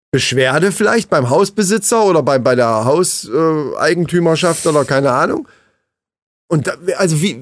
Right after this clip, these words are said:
wie muss man sich das technisch vorstellen, bis das in diesem, in diesem Parlament da landet, dass die sich darüber ob, über, unterhalten, ein Gesetz zu machen,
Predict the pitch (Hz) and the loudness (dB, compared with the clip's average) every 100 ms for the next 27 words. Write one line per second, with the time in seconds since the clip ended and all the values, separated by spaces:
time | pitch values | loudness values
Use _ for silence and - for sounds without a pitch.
0 | 147 175 214 226 214 175 175 160 - - | -4 0 2 2 0 -2 0 -2 -2 -4
1 | 202 - 202 - 175 196 - 180 196 196 | -2 -2 -4 0 0 0 -2 0 0 0
2 | 190 - 175 160 165 160 - 151 147 139 | -2 -2 -2 -2 0 -2 -2 -2 0 -2
3 | 127 143 135 131 175 214 214 190 165 165 | -2 0 2 2 2 0 0 0 2 0
4 | 202 196 - _ _ - 147 - 170 165 | 0 -4 -6 _ _ -4 -2 0 0 0
5 | 175 170 147 170 170 135 117 - 135 120 | 0 0 0 0 2 0 -2 -4 -2 -2
6 | - _ _ _ _ _ 170 151 - 95 | -4 _ _ _ _ _ 0 0 0 0
7 | 170 - 202 175 - 147 143 123 110 214 | 0 0 -2 -4 -2 -2 0 0 0 -2
8 | - - 196 143 127 165 | -2 -2 0 0 -2 -4